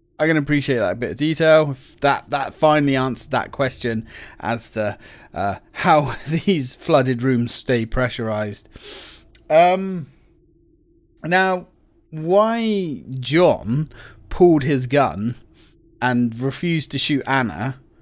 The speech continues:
uh, y-, you know, I, I know he said, "Hold still," implying that Danny and Anna were flaying all over the place and they were getting in each other's way and, "Oh no, no clear shot."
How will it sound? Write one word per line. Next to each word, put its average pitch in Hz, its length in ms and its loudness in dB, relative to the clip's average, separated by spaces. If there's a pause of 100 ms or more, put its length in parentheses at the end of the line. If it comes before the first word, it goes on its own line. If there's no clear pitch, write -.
(1300)
uh, - 80 -14 (160)
y-, 107 440 -10
you 208 220 8
know, 147 180 6
I, 180 340 4
I - 20 8
know 202 200 8
he 202 140 6
said, 175 220 4
"Hold 151 320 2
still," 110 400 -2
implying 131 420 0
that 123 140 -4
Danny 131 480 0
and 120 200 -2
Anna 127 300 -2
were 120 120 -2
flaying 143 500 2
all 135 180 2
over 131 280 2
the 120 140 -2
place 107 420 -6
and 120 80 -2
they 120 100 0
were 117 60 -4
getting 117 320 -2
in 123 120 0
each 104 180 -6
other's 110 240 -6
way 113 400 -4
and, 104 160 -6 (360)
"Oh 170 180 6
no, 175 260 8
no 165 260 4
clear 151 380 0
shot." 127 520 -2